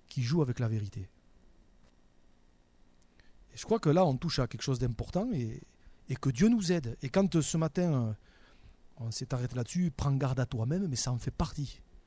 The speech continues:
Euh, jouer avec la vérité, c'est-à-dire que il y a, il y a un problème, il y a une histoire, enfin appelez ça comme vous voulez, et puis, euh, euh,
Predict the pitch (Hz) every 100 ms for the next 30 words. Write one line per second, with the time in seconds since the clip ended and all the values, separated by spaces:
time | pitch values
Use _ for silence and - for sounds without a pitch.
0 | - - - - - - - - 123 117
1 | 113 110 - - 156 - - - 117 185
2 | 226 180 170 165 160 147 143 139 113 165
3 | 208 233 - 165 143 - - - - -
4 | 123 147 147 147 147 123 139 160 220 262
5 | 254 247 202 143 143 143 151 - 214 262
6 | 240 143 127 135 - 131 139 139 165 240
7 | 294 240 147 185 202 180 160 135 - -
8 | - - - 139 131 123 120 113